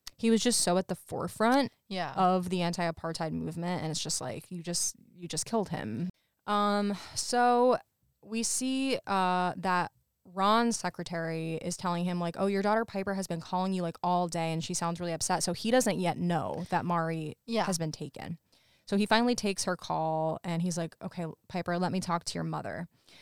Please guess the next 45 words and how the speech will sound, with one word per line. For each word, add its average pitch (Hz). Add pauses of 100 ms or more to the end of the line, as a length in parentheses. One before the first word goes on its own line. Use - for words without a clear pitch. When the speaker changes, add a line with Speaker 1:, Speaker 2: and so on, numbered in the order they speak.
(420)
Speaker 1:
So -
then 233
we 277
see 220
Piper 165
sitting 196
on 185
a 196
bench 175
outside 170
her 170
house, 180
and 170
her 185
friend 190
Daniel 175
comes 175
to 185
chat 247
with 165
her, 143 (100)
um, 151 (160)
her 180
friend 175
that 170
we 170
met 170
earlier 170
in 170
the 170
movie, 170 (220)
and 185
he 208
was 196
at -
the 170
house 170
dropping 170
off 165
some 170
stuff 165
for 165
the 160
Pan-African 196
Festival. 190